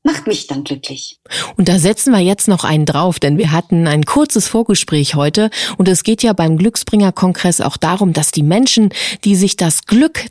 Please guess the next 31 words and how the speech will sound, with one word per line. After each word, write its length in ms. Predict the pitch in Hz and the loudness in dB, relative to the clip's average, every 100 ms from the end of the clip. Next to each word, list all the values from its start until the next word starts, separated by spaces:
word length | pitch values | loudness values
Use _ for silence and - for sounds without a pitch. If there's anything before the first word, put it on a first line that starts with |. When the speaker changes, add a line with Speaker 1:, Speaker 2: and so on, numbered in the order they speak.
| - | -2
Speaker 2:
dann 260 | 160 170 | 0 0
aus 380 | - 190 196 - | 0 0 0 -2
der 340 | 160 151 147 | 0 2 0
Glücksbringer-Zeit 1200 | - 175 190 208 - 180 175 156 - - 196 214 - | -2 0 0 0 -2 -2 0 -2 -2 -2 0 0 -2
erhalten 520 | 156 202 269 - 170 | -4 -2 -2 0 0
wollen, 240 | 151 170 | 0 0
eine 220 | - 156 160 | 0 0 0
Glücksbox 800 | 190 311 - - - 131 - - | 2 2 0 -4 -2 -4 -2 -2
erwerben 560 | 147 139 151 143 151 | 0 0 0 0 -2
können. 320 | - 147 143 | -2 0 0
Und 160 | 151 170 | 0 0
in 100 | 175 | 0
dieser 320 | 190 208 170 | 0 0 0
Glücksbox 640 | 135 175 - - 254 247 | 0 0 0 -2 -2 0
sind 240 | - 262 285 | 0 0 2
dann 200 | 202 185 | 2 2
nicht 300 | 240 - - | 2 -2 -2
nur 200 | 196 175 - | 0 -2 -4
all 220 | - 240 | -2 0
die 240 | 208 190 190 | 2 2 0
Interviews 580 | 294 262 175 165 151 | 0 0 0 0 0
drin, 300 | - 151 226 339 - - - - | 0 0 0 -2 -6 -6 -4 0
sondern 560 | 160 160 202 226 240 | 0 2 4 2 2
es 200 | 220 - | 0 -2
gibt 220 | 233 - | -2 -2
auch 140 | - 196 | -2 -4
viele 400 | - 277 311 277 | -2 0 2 2
Geschenke 560 | 226 - 202 214 214 | 0 0 2 2 0
von 220 | 190 190 185 | 0 0 2
den 160 | 180 | 2
Sprechern. 500 | - - 160 147 147 | 0 -2 -2 0 -2